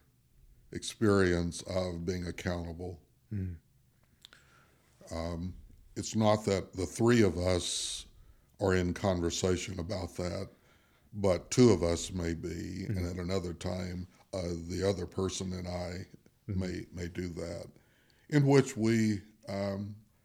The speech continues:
Speaker 1: ask each other about how we're doing in our faith journey,
Speaker 2: Mm-hmm.
Speaker 1: how we're doing, uh, in our work as pastors,
Speaker 2: Mm-hmm.
Speaker 1: how we're doing, um, in terms of the family,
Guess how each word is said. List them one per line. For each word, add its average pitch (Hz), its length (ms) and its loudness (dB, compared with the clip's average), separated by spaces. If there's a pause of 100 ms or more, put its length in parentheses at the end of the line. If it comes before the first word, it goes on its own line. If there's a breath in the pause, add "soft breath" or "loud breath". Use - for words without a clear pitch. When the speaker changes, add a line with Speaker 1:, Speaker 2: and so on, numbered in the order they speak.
(160)
Speaker 1:
ask 123 300 2
each 123 180 2
other 117 260 2
about 107 280 0
how 110 180 0
we're 110 200 2
doing 98 640 -4
in 104 220 -4
our 101 220 -2
faith 120 420 0
journey, 90 520 -8 (280 soft breath)
Speaker 2:
Mm-hmm. 87 180 -6
Speaker 1:
how 131 140 6
we're 123 200 4
doing, 98 800 2
uh, 90 440 -4
in 104 160 0
our 95 680 0
work 107 440 2
as 107 120 -6
pastors, 98 880 -2 (200)
Speaker 2:
Mm-hmm. 95 160 -6 (120)
Speaker 1:
how 104 220 2
we're 95 220 0
doing, 95 640 -2 (180)
um, 90 480 -6 (1500 soft breath)
in 80 120 -12
terms 95 400 -2
of 80 140 -6
the 82 100 -10
family, 110 580 0